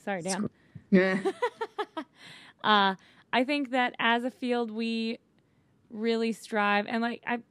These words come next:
Speaker 1: every teacher does this. You strive
Speaker 2: Uh-huh.
Speaker 1: to be the best environment for
Speaker 2: Yeah.
Speaker 1: every child there. You wanna be the best thing. You wanna be the best fit because you wanna love all the children and you
Speaker 2: Mm-hmm.
Speaker 1: wanna be best for them.
Speaker 2: Right.
Speaker 1: I think at some, sometimes you need to say, "Hey,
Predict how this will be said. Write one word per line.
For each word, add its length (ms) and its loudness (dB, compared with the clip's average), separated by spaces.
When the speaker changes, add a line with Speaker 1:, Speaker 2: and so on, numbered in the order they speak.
Speaker 1:
every 240 2
teacher 320 -6
does 220 -2
this. 380 -10
You 140 -4
strive 300 2
Speaker 2:
Uh-huh. 80 2
Speaker 1:
to 60 -2
be 120 -4
the 120 -4
best 340 -4
environment 720 -6
for 160 -10
Speaker 2:
Yeah. 80 8
Speaker 1:
every 140 2
child 340 -8
there. 280 -6
You 180 -6
wanna 200 -2
be 120 -8
the 100 -6
best 240 -6
thing. 220 -8
You 100 -8
wanna 240 0
be 100 -4
the 80 -8
best 320 -10
fit 220 -12
because 400 0
you 180 -2
wanna 360 -2
love 280 0
all 160 0
the 100 -4
children 640 -8
and 160 2
you 60 4
Speaker 2:
Mm-hmm. 80 2
Speaker 1:
wanna 200 -4
be 140 -8
best 320 -6
for 100 -14
them. 240 -12
Speaker 2:
Right. 220 4
Speaker 1:
I 80 2
think 220 -4
at 220 -2
some, 380 -6
sometimes 480 -10
you 80 -6
need 180 -6
to 60 -8
say, 220 -6
"Hey, 440 -4